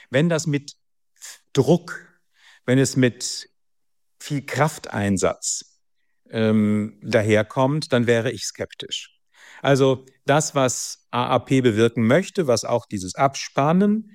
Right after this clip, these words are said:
äh, implizit, äh, mit sich bringt, im Sinne des Erfinder-, ja, Erfinders nicht, aber im Sinne eben dieser, äh, beiden,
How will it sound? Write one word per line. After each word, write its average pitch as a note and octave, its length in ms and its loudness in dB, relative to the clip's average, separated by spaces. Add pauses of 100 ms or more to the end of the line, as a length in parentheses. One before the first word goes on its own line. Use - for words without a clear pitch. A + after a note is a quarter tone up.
(280)
äh, C#3+ 240 2 (240)
implizit, D3 840 -4 (460)
äh, C3+ 320 -4
mit C3+ 240 -2
sich - 180 -6
bringt, C#3 300 2 (240)
im C3+ 180 2
Sinne C3+ 300 0
des - 140 -8
Erfinder-, C3 460 -2
ja, G#2+ 140 2
Erfinders G#2 500 0
nicht, C#3 220 -2
aber G#2+ 140 4
im G#2 80 -2
Sinne A2+ 260 2
eben A2 280 0
dieser, G2+ 400 2 (460)
äh, A2 220 0
beiden, G#2 720 2